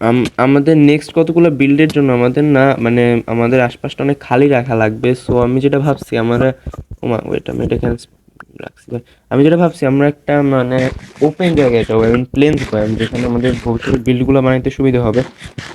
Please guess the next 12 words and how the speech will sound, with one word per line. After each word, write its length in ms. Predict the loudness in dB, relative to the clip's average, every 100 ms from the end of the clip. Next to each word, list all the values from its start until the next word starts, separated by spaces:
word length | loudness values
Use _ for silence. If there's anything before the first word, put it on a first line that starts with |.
| -18 -18 -18 -20 -20 -20 -20 -20 -20 _ -4
So, 200 | 2 2
এটার 120 | 2
সাথে 200 | -2 0
আমার 120 | 0
প্ল্যানের 400 | 0 0 2 2
কি 140 | 0 -4
সুবিধা, 420 | 0 0 2 2
ওইটা 300 | 2 2 0
আমি 120 | 0
তোমাদের, 300 | 0 0 0
এ, 60 | -2
এ, 120 | -4